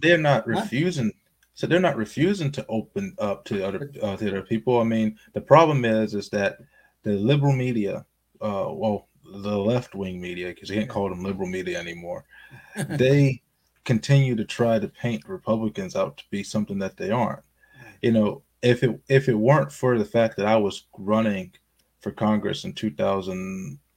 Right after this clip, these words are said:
Speaker 1: uh, nineteen,
Speaker 2: Yeah.
Speaker 1: uh, and if it wasn't for the fact that I started a show for my website,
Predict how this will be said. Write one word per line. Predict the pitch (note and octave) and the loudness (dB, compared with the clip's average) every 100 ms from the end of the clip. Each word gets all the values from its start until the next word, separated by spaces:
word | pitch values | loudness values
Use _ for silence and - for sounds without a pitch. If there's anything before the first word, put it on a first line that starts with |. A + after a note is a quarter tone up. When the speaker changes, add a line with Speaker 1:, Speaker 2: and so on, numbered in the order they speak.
| _ A2 | _ -6
Speaker 1:
uh, | G2 F#2+ F#2 F#2 F#2 - | -2 0 0 -2 -8 -4
nineteen, | A2 G2+ - A#2+ G2+ E2+ - _ _ _ _ | -2 -2 -4 -4 -2 -6 -16 _ _ _ _
Speaker 2:
Yeah. | A2+ A2 G2+ _ | -18 -18 -18 _
Speaker 1:
uh, | G#2+ G#2 G2 F#2+ F#2 _ - | 0 0 0 0 -2 _ 2
and | G#2+ G#2 F#2+ - _ _ _ | 4 4 0 -8 _ _ _
if | - | -4
it | A2 | 6
wasn't | C3 B2 - | 6 6 2
for | A2+ | -2
the | |
fact | A2 A#2 A2 G#2 | 2 2 2 0
that | G2 | 0
I | G#2 G#2+ | 0 -4
started | - A2+ G#2 F#2 | 0 2 2 -2
a | F#2+ | -4
show | - A2+ G#2+ G2+ - | -2 2 2 0 -4
for | G#2+ | -2
my | G2 | 0
website, | F#2+ G#2 G#2+ - G2+ | 2 0 -2 -4 -4